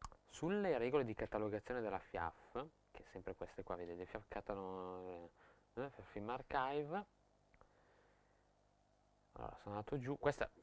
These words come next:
f-, figuratevi voi che questa è quella disponibile, guardate l'anno, novantuno. Poi vabbè, sono state fatte anche altre cose dopo, però per dirvi, no? Cioè, non è, un po' così, avevo letto,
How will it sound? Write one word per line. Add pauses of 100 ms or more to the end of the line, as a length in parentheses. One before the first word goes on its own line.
(120)
f-,
figuratevi
voi
che
questa
è
quella
disponibile,
guardate
l'anno, (520)
novantuno. (1000)
Poi
vabbè,
sono
state
fatte
anche
altre
cose
dopo,
però
per
dirvi,
no?
Cioè,
non
è, (1160)
un
po'
così,
avevo
letto,